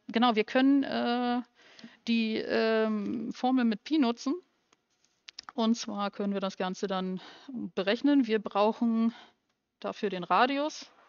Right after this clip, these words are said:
Das heißt, Durchmesser zehn Zentimeter, dann haben wir einen Radius von fünf Zentimeter. Und dann,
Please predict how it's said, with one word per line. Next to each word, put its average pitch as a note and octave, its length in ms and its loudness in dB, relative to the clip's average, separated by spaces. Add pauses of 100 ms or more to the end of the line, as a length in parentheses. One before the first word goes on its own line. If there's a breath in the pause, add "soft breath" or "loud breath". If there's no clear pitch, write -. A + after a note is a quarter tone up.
(400 soft breath)
Das - 220 -8
heißt, F#2+ 600 -4 (260)
Durchmesser G#3 440 -2
zehn B3+ 240 0
Zentimeter, G3+ 680 -2 (680 soft breath)
dann F#3+ 140 -8
haben F#3 120 -6
wir F#3 60 -4
einen F#3 80 -6
Radius F#3 340 0
von F#3 160 -8
fünf D4+ 220 -2
Zentimeter. F#3+ 580 -4 (2500 loud breath)
Und G3 560 -2
dann, A#3+ 1000 -6